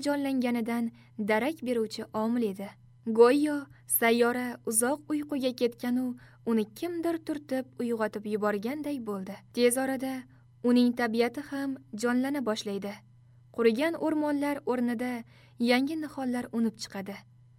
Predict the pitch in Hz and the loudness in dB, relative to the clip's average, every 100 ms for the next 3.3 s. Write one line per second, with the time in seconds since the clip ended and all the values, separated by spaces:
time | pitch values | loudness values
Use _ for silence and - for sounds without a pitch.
0 | _ - 226 233 226 220 233 247 247 - | _ -6 -4 2 2 2 0 -2 -4 -10
1 | - - 240 269 302 311 320 - 262 269 | -10 0 0 2 0 -2 -4 -4 -6 -6
2 | 277 277 - - - 233 233 220 220 - | -8 -8 -16 -20 -6 -4 -2 -2 -4 -6
3 | 294 320 | -4 -2